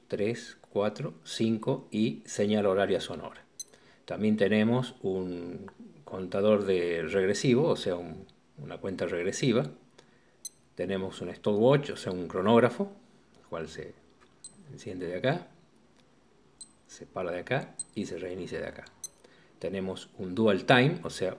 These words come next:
un segundo uso horario, y una pantalla bastante completa, como es costumbre de los Casios. Tiene,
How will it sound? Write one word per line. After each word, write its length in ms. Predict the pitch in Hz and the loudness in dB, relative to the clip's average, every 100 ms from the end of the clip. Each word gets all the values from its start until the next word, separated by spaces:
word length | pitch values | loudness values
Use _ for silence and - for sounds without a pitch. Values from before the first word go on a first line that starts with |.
| - | -10
un 180 | 87 78 | -10 -8
segundo 540 | 98 95 101 92 90 | -4 0 0 0 0
uso 340 | 87 95 92 | -2 -4 -2
horario, 420 | 90 117 101 143 185 - - - - - - | 2 4 4 2 -2 -10 -20 -20 -16 -16 -8
y 340 | 117 117 156 - - _ | 0 0 0 -8 -20 _
una 240 | - 92 85 | -8 -6 -4
pantalla 600 | 95 95 110 104 117 123 | -4 0 0 2 2 0
bastante 1120 | 120 - - 110 101 95 95 90 85 87 95 - _ _ _ _ - _ | -2 -4 -2 -2 -2 -4 -6 -4 -6 -8 -12 -18 _ _ _ _ -20 _
completa, 560 | 95 92 113 110 101 | -6 -2 2 2 0
como 460 | 87 82 82 90 - - | -4 -6 -8 -10 -14 -8
es 340 | 92 - - - _ | -6 -6 -14 -20 _
costumbre 440 | 85 - 101 92 | -10 -4 -4 -4
de 60 | 87 | -6
los 140 | 87 | -4
Casios. 500 | - 127 - 139 143 - - - - _ | 0 0 0 -4 -4 -14 -20 -20 -20 _
Tiene, 720 | 87 87 87 82 82 82 101 | -10 -8 -6 -8 -8 -10 -14